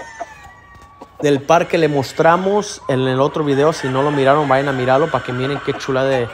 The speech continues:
de girazo, ¿verdad? Y este es lo que deja ese gallo. Y sacamos unas poquitas cruzas con cabeza redonda, con Gray.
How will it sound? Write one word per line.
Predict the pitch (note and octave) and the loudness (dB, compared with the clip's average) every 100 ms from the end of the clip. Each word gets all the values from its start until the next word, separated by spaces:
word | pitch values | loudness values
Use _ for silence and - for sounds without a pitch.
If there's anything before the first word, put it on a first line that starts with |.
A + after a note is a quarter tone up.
| - | -8
de | B2+ A#2+ | -4 -4
girazo, | - B2+ C3 E3 D#3+ - - - - - - - - | 0 2 2 0 -6 -10 -12 -12 -14 -18 -20 -18 -6
¿verdad? | A#2+ D3 | -2 -2
Y | C3+ C3 | -2 -4
este | B2 D3 | -2 -2
es | |
lo | C3 | -2
que | - B2 | 0 -2
deja | B2+ C3 | -2 -2
ese | C3+ | -2
gallo. | B2 A#2+ A#2+ - - - - - A4 A4+ A4+ - - A5 G#5+ G#5 F#5+ - - - C6+ - - - - F5+ F#5 - - F#5 F#5 A#5+ B5 - - - - - - - - - - - - | 0 0 -2 -2 -2 0 -2 -2 -2 -2 -2 -4 -6 -6 -8 -10 -12 -14 -20 -20 -20 -20 -20 -20 -8 -8 -6 -6 -6 -4 -4 -4 -4 -4 -4 -6 -6 -6 -4 -4 -4 -6 -12 -20 -10
Y | D3 C#3 C3 | -4 -4 -4
sacamos | C#3 D3 F#3 F#3 | -4 -2 -2 -2
unas | G3+ | -4
poquitas | - D3 - - | -6 -10 -8 -6
cruzas | E3+ F3+ | -4 -4
con | - C#3+ C3 | -2 -2 0
cabeza | C#3 C#3 F3+ | 0 2 2
redonda, | D3 C3+ D#3 F3 E3+ - - - - - - - - - - | 2 0 0 2 0 0 -4 -8 -6 -4 -4 -6 -8 -6 -4
con | C3 B2+ | -4 -2
Gray. | C3 C#3 E3 | 0 2 0